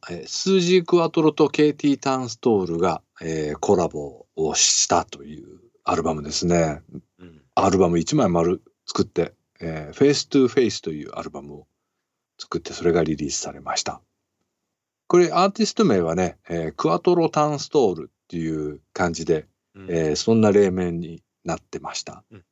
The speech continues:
Speaker 1: アーティスト名はね。
Speaker 2: なんかちょっともう規格版の域を超えたコンビでしたね、なんとなく。
Speaker 1: そうだね、もうなんか、
Speaker 2: うん。
Speaker 1: うん。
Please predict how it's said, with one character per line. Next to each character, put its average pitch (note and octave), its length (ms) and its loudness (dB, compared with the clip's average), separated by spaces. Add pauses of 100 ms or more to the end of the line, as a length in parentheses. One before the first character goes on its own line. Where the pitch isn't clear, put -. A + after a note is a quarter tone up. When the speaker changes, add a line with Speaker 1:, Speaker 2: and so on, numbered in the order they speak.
(120)
Speaker 1:
ア - 100 -14
ー D#2+ 40 -14
テ - 100 -18
ィ - 20 -10
ス - 60 -8
ト - 100 -14
名 D#2+ 160 -18
は E2+ 100 -20
ね。 F#2+ 260 -4 (880)
Speaker 2:
な G3+ 100 -6
ん - 40 -12
か D3 120 -4
ち D3 80 -4
ょ - 20 -4
っ - 40 -4
と B2+ 80 0
も G#2+ 120 0
う - 40 -6
規 - 100 -16
格 F3+ 260 0
版 F3 200 2
の E3+ 100 0
域 D#3+ 220 -4
を F2+ 180 0
超 F#2+ 120 2
え F#2 60 0
た G2 300 4
コ - 160 -6
ン E2+ 60 -6
ビ D#2 80 -8
で C2+ 80 -12
し - 80 -18
た F#2 80 -4
ね、 B2+ 120 2
な G2 120 0
ん D#2+ 40 -8
と E2 80 -8
な D2 60 -4
く。 - 40 0
Speaker 1:
そ - 260 4
う - 20 4
だ G2 100 4
ね、 G#2 200 4
も G#2 320 4
う - 40 0
な A2+ 200 4
ん G2 40 -2
か、 D#2+ 220 -6 (200)
Speaker 2:
う A2+ 80 -2
ん。 - 20 2
Speaker 1:
う G#2 60 2
ん。 D#2+ 120 -4